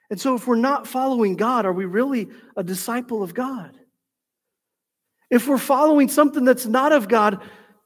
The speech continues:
we gotta be careful, folks. We gotta be very careful that our pride doesn't seep in and say, "Well, I'm gonna trust them," because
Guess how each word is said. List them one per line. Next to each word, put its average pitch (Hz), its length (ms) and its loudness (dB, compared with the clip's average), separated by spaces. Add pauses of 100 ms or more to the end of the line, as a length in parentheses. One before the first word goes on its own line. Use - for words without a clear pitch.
(240)
we 214 140 -2
gotta 294 240 0
be 269 120 0
careful, 285 520 -6
folks. 277 600 -6 (800)
We 254 100 -2
gotta 302 180 4
be 269 140 2
very 277 300 0
careful 262 640 -4 (160)
that 254 100 6
our 240 120 4
pride 269 400 -2
doesn't 254 300 2
seep 254 340 -6
in 285 200 0
and 226 120 -2
say, 240 300 -4 (280)
"Well, 247 200 4
I'm 226 120 0
gonna 233 160 4
trust 277 380 -6
them," 247 160 0
because 226 380 0